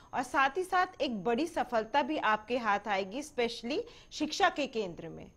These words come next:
साथ ही घर परिवार में काफी प्रेम और विश्वास बना रहेगा, यानी कि इस सप्ताह अच्छा तालमेल बना रहेगा अपने परिवार वालों के साथ। और साथ ही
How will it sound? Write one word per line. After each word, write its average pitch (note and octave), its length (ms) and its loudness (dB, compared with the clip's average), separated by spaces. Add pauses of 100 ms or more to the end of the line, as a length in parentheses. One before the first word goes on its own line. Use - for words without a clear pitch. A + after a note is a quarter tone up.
(360)
साथ D#4 300 12
ही C4+ 440 4
घर B3+ 260 8
परिवार A#3 580 12
में B3+ 180 4
काफी A3 380 6
प्रेम A3+ 400 8
और G#3 140 4
विश्वास G3+ 520 6
बना F#3 300 6
रहेगा, A#3+ 460 8
यानी C4 380 8
कि - 100 4
इस - 420 0
सप्ताह D4 420 8
अच्छा C#4+ 440 6
तालमेल A#3+ 540 8
बना G3+ 240 4
रहेगा A3 480 8 (260)
अपने A3 280 8
परिवार G3+ 500 10
वालों F#3 280 8
के G#3 160 2
साथ। G3 300 8 (480)
और A#3 180 12
साथ A#3 280 12
ही D4 360 2